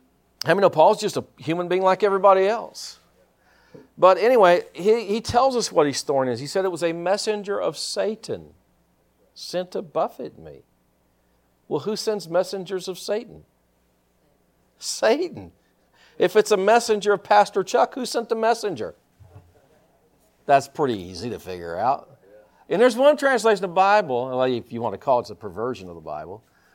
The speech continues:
uh, that says, "God gave me a thorn in the flesh." No, the Bible, the Bible doesn't say that. It says,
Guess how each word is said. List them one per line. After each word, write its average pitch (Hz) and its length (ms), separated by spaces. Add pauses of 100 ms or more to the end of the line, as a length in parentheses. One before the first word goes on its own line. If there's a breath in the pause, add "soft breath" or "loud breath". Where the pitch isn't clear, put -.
(220 soft breath)
uh, 120 360
that 139 180
says, 143 360 (520 soft breath)
"God 165 480
gave 151 380
me 120 420
a 117 120
thorn 123 340
in 95 100
the 87 80
flesh." - 500
No, 202 440
the 143 120
Bible, 139 320
the 143 140
Bible 139 280
doesn't 104 340
say 110 180
that. 98 140
It - 80
says, 120 260